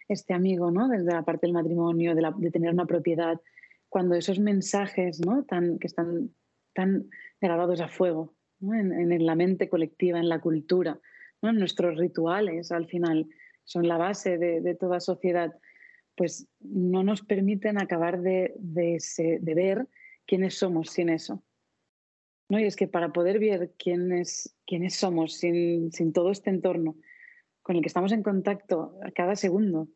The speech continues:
¿no? Al final, aunque no sea de forma directa, como lo decíamos antes, ¿no? Pero constantemente, hace falta, pues, lo que tú decías, ¿no? Poder pararse, hacer un viaje profundo, ¿no? Y poder responderte.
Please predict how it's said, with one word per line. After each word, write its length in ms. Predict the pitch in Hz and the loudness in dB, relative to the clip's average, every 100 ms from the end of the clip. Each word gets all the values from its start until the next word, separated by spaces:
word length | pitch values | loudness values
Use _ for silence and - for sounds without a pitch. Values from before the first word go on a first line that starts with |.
| _ _ _ _ | _ _ _ _
¿no? 100 | 190 | -2
Al 100 | 226 | -2
final, 400 | 208 175 165 247 294 - - | -2 -2 0 0 -4 -12 -4
aunque 200 | 170 175 | -2 0
no 80 | |
sea 100 | 180 | 0
de 60 | 202 | 0
forma 220 | 202 185 | 0 0
directa, 340 | 170 180 175 170 | 2 0 -2 -4
como 220 | 165 160 | -2 0
lo 80 | 160 | 0
decíamos 460 | 160 170 175 165 | -2 -2 -2 0
antes, 300 | 165 160 160 | 0 -2 -2
¿no? 140 | 180 214 | -2 0
Pero 260 | 165 156 | 0 0
constantemente, 840 | - 165 - 185 185 175 175 165 - _ _ _ _ _ _ _ _ _ | -2 -4 -2 -2 0 -2 -4 -6 -12 _ _ _ _ _ _ _ _ _
hace 220 | - 180 190 | -6 -2 0
falta, 280 | 170 170 | 0 0
pues, 340 | 180 180 160 - | 0 -2 -4 -8
lo 160 | 196 185 | -4 -2
que 80 | |
tú 80 | 185 | -2
decías, 280 | 180 - 190 | -2 -2 -2
¿no? 120 | 196 | -2
Poder 260 | 190 175 165 | 0 0 0
pararse, 680 | 180 185 185 165 190 180 185 _ - - _ _ _ _ _ - | -2 -2 -4 -4 -2 -2 -6 _ -20 -20 _ _ _ _ _ -10
hacer 220 | - 170 185 | -6 -2 2
un 80 | |
viaje 240 | 190 185 196 | 2 0 -2
profundo, 580 | 190 180 196 202 185 170 | -2 -2 0 0 2 0
¿no? 160 | 208 | 2
Y 100 | 254 | 0
poder 260 | 190 175 170 | 0 0 0
responderte. 840 | 190 190 185 170 208 202 165 165 | -2 -2 -2 0 0 0 -4 -4